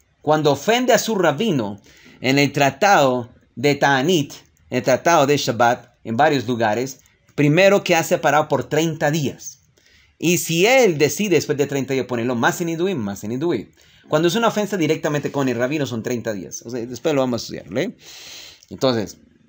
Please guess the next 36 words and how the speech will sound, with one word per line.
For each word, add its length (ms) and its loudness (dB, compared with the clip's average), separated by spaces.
tú 100 -14
tienes 220 -2
razón, 540 -2
pero 200 -6
si 140 -10
es 100 -10
con 160 -4
el 80 0
of-, 180 -8
si 160 -4
el 60 0
rabino 280 0
es 80 -8
el 80 -8
que 100 -8
se 80 -14
ofende, 360 -6
son 180 -10
treinta 340 -6
días 340 -6
de 140 -10
inicio. 540 -8
Y 80 -2
en 80 0
treinta 360 2
días, 380 4
el, 580 2
el 140 0
estudiante 440 0
regresa 600 2
y 120 -2
pide 500 2
s-, 260 -10
slijá, 640 -2
pide 240 2
perdón. 460 2